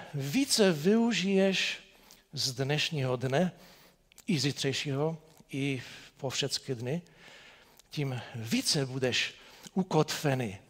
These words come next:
budeš více radostný, budeš více naplněný.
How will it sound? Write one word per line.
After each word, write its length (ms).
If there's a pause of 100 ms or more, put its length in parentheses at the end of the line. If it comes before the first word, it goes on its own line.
(280)
budeš 340
více 260
radostný, 680 (400)
budeš 320
více 420
naplněný. 720